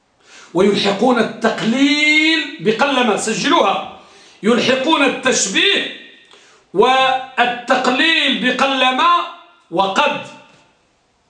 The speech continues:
التقليل بقلما وكذلك قد. لا بد أن تزيدوا هذه القاعدة، يقولون: "مرادا بها كلها النفي". كلها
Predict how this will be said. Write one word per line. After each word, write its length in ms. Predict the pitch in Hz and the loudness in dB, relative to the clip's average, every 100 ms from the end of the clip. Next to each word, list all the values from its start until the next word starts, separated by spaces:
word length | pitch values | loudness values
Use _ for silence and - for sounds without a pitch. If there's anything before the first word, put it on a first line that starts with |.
| _ _ _ _ _ _ _ 415 _ _ _ _ _ _ _ _ - | _ _ _ _ _ _ _ _ _ _ _ _ _ _ _ _ -4
التقليل 960 | 170 - 190 - 185 254 247 165 139 - - | -4 -2 -4 0 0 0 0 -2 -4 -10 -6
بقلما 680 | 165 202 208 185 233 277 - | -2 0 2 2 2 0 -2
وكذلك 640 | 175 180 180 208 175 180 | -6 -2 0 2 0 -2
قد. 420 | 170 - 233 165 - - - _ - - - _ _ _ _ _ - | -2 0 -2 -4 -8 -16 -20 _ -20 -20 -20 _ _ _ _ _ 0
لا 260 | 233 254 | 2 2
بد 140 | - 220 | 0 0
أن 200 | 208 196 | 0 0
تزيدوا 440 | 185 208 185 170 | 0 0 0 2
هذه 380 | 180 160 147 165 - - 175 | 2 0 -4 -6 -10 -14 -8
القاعدة، 460 | 165 - 147 147 | -2 0 0 0
يقولون: 560 | 151 156 170 190 226 208 | 0 2 2 2 2 -2
"مرادا 760 | 170 170 196 196 185 - 165 160 | 0 2 4 4 0 -2 -4 -4
بها 880 | 147 202 170 185 190 196 196 196 - | -4 -2 0 2 2 2 2 -2 -2
كلها 340 | 208 214 185 | 0 2 2
النفي". 340 | 151 135 127 - - _ _ _ _ _ _ _ _ _ - | 0 -4 -6 -12 -20 _ _ _ _ _ _ _ _ _ -2
كلها 380 | 330 277 190 | 2 2 2